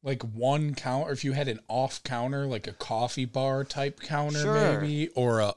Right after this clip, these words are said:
Speaker 1: a bar, maybe a small section of the bar. s-, You know what I mean? I don't know.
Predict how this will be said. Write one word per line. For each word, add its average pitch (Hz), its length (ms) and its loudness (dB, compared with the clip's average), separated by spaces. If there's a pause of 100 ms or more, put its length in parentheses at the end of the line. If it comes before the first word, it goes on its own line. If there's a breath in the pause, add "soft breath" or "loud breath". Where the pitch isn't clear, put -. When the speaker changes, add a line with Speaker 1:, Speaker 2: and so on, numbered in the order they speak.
Speaker 1:
a 120 140 6
bar, 120 520 2
maybe 147 320 -4
a 131 60 -4
small 131 320 -4
section 139 460 -4
of 123 60 -6
the 120 80 -6
bar. 117 400 -4
s-, - 220 -4
You 151 140 -2
know 160 120 0
what 156 100 0
I - 20 0
mean? 156 320 -2 (520)
I 110 100 -6
don't 95 160 -8
know. 90 160 -12